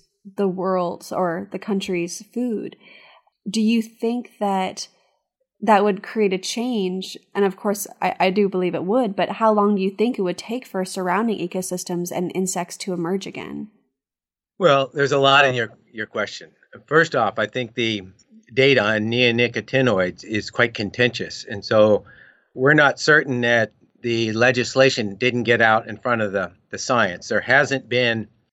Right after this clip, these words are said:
Speaker 2: enough replicated studies to understand what the effects of neonicotinoids are to insects at this point, especially sublethal effects. So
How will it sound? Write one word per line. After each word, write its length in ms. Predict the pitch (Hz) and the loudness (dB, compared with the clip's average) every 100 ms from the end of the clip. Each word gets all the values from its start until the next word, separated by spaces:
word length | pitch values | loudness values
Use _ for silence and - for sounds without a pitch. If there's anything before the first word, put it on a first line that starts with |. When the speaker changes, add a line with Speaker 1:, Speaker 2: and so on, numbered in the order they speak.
| _ - | _ -6
Speaker 2:
enough 540 | 120 120 135 143 - _ _ - | -2 2 4 2 -4 _ _ -6
replicated 680 | 110 127 127 117 120 107 101 | 0 2 0 -4 -6 -6 -8
studies 420 | - 135 117 104 | 0 2 2 -2
to 160 | - - | -8 -4
understand 840 | 123 120 113 - 120 120 110 101 - | 0 2 0 -2 0 2 2 0 0
what 320 | 107 131 - | 4 4 2
the 120 | 120 | 0
effects 380 | 107 113 110 - | 2 2 2 2
of 100 | 101 | 0
neonicotinoids 1080 | 113 113 110 113 113 - 147 139 95 92 - | 2 4 4 4 2 0 0 2 2 0 -2
are 220 | 117 113 110 | 4 4 4
to 140 | 101 | 2
insects 580 | 127 139 - 92 - - | 0 0 0 0 0 -10
at 160 | 101 | -8
this 160 | 107 92 | -6 -6
point, 360 | - 104 101 107 - _ _ - - | 0 2 2 -2 -20 _ _ -20 -4
especially 560 | 110 - 147 147 - 123 | -4 0 2 2 2 0
sublethal 800 | 113 139 127 113 135 135 104 90 | 2 2 2 2 0 0 -8 -10
effects. 380 | - 87 76 - | -10 -10 -10 0
So 200 | 117 | 0